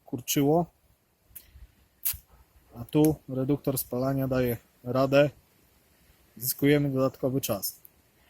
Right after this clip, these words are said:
Jeśli porządniej to wyheblujemy wazelinką, będzie się paliło dłużej. W ten sam sposób można zrobić pochodnie, z tym, że nasączamy bandaż, obwijamy wokół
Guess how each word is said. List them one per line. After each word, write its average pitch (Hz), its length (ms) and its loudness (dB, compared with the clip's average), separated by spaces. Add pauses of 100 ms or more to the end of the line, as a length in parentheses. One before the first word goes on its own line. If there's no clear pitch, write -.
(160)
Jeśli 151 260 2
porządniej 180 460 4
to 170 120 4
wyheblujemy 151 920 4 (720)
wazelinką, 139 800 4 (440)
będzie 135 220 -2
się - 120 0
paliło 131 360 0
dłużej. 131 520 0 (280)
W - 40 -20
ten 156 140 4
sam 160 160 4
sposób 156 360 2
można 151 260 2
zrobić 143 340 0
pochodnie, 151 760 4 (800)
z - 120 -2
tym, 151 220 6
że 135 340 2 (680)
nasączamy 143 880 4
bandaż, 156 840 4
obwijamy 135 500 2
wokół 135 360 0